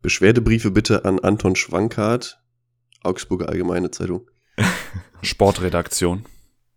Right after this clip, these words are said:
Speaker 2: Oder Bü-, oder Bügelredaktion.
Speaker 1: Bügelredaktion.
Speaker 2: Hauswirtschaft.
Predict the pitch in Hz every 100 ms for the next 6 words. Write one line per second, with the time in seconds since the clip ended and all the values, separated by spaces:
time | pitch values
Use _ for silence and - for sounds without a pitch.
0 | _ _ - 101 90 101 - - - 113
1 | 107 92 123 107 95 90 87 - - 82
2 | 92 _ _ _ _ _ _ - 107 120
3 | 117 - 123 123 104 98 - 85 -